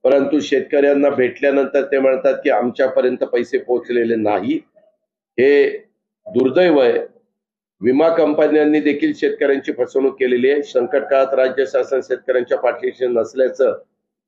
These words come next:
दुर्दैवी चित्र या निमित्तानं पाहायला मिळतंय.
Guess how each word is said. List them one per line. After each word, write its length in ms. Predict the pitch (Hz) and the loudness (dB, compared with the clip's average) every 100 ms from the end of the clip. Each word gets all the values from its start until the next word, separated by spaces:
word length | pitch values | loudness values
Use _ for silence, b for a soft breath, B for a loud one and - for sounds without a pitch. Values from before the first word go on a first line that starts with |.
| - | -4
दुर्दैवी 500 | 120 123 156 156 156 | -2 2 2 2 0
चित्र 360 | 151 143 143 | -2 -2 0
या 180 | 135 131 | 2 2
निमित्तानं 500 | 127 123 123 127 120 - - - - | 2 0 0 0 0 -2 -6 -10 -2
पाहायला 260 | 107 113 | 0 2
मिळतंय. 500 | 113 110 - 139 151 | 2 0 0 0 0